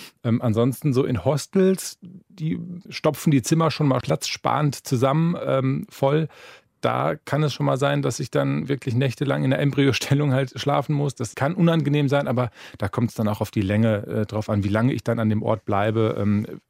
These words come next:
also ich würde jetzt nicht zwei Wochen in, ähm, einem viel zu kleinen Bett schlafen wollen. Das ist dann <laughs> irgendwann auch nicht mehr gesund. Aber wenn das ein, zwei Nächte sind, dann kann ich mich da ganz entspannt mit arrangieren. Aber es ist schon so, dass wenn ich in ein Hotelzimmer oder Hostelzimmer komme, der erste Blick geht Richtung Bett.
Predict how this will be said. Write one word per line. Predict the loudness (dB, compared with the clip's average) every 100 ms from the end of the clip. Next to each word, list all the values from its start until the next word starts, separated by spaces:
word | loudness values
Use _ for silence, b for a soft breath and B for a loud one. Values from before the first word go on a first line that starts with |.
| -8
also | -6
ich | -4
würde | -4 -4
jetzt | -4
nicht | -2 -4 -4
zwei | -2 0
Wochen | 0 -2 0
in, | 0 -2 -4
ähm, | -6 -4 -2
einem | -2 0
viel | 0 -2
zu | -2
kleinen | -2 0
Bett | 0 -2
schlafen | -2 0 2 2
wollen. | 4 4 2 -2 B B B B
Das | -6 -6
ist | -2
dann | 0
<laughs> |
irgendwann | 2 2 2
auch | 0
nicht | 0
mehr | 0
gesund. | 0 0 2 0 -2 B B
Aber | -6 -4
wenn | -4
das | -6 -8
ein, | -6 -6
zwei | -4 -4
Nächte | -2 -4 -4
sind, | -4 -4 -6
dann | -6
kann | -4
ich | -4
mich | -4
da | -4
ganz | 0 0 -2
entspannt | -2 -2 0
mit | 0
arrangieren. | 0 0 0 0 0
Aber | 0 0
es | 0
ist | 0
schon | 2 2
so, | 2 0 B B B B
dass | -2 0
wenn | 0
ich | 0
in | 0
ein | 0
Hotelzimmer | 2 2 0 0 0
oder | 2 2
Hostelzimmer | 0 0 -2 0 0 0
komme, | 2 2
der | 2
erste | 0 0 0
Blick | 2 0 0
geht | -2
Richtung | 0 -2 0
Bett. | 0 -2 -6